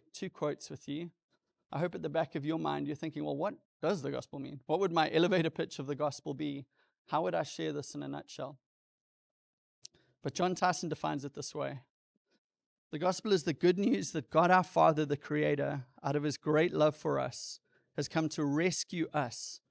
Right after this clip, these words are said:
from sin, Satan, death, and hell, and to renew all things in and through the work of Jesus Christ on our behalf, to establish his kingdom through his people in the power of the Holy Spirit.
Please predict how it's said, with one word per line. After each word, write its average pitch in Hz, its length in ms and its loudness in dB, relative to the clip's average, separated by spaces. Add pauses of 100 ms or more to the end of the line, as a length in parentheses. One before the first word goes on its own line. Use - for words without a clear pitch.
(140)
from 147 200 -2
sin, 147 420 2
Satan, 160 540 0
death, 151 380 -2
and 151 200 -2
hell, 135 360 -4 (460)
and 143 140 -2
to 156 100 0
renew 156 280 6 (100)
all 190 220 8
things 143 680 0 (360)
in 165 200 6
and 156 120 4
through 165 160 0
the 151 120 2
work 147 260 2
of 139 80 -4
Jesus 147 380 -2
Christ 147 420 0
on 143 80 -2
our 143 120 0
behalf, 131 540 -4 (540)
to 156 120 -2
establish 175 560 4
his 165 120 -2
kingdom 151 460 0
through 175 260 4
his 165 160 6
people 143 480 0
in 139 100 -6
the 139 60 -2
power 151 300 4
of 143 100 0
the 143 80 0
Holy 139 240 0
Spirit. 139 460 -4